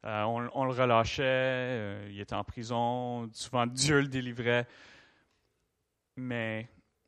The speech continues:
cette fois-là, à, quand il est, quand il était allé à Rome, il a jamais quitté et éve-, éventuellement, on l'a exécuté à Rome.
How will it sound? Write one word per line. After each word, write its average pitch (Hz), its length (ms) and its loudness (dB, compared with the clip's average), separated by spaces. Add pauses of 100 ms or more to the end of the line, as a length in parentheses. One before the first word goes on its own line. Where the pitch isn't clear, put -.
(120)
cette - 340 4
fois-là, 143 760 8
à, 110 80 -4
quand 131 180 -6
il 123 80 -2
est, 123 260 -8
quand 131 100 0
il 120 40 0
était 123 180 -4
allé 117 360 2
à 110 200 2
Rome, 135 360 0 (140)
il 127 100 -2
a 127 40 2
jamais 131 280 0
quitté 151 720 -4
et 110 120 -14 (440)
éve-, 123 240 -6 (100)
éventuellement, 127 600 -2
on - 20 -6
l'a 104 160 -6
exécuté - 560 -14 (560)
à 110 120 -2
Rome. 101 220 -10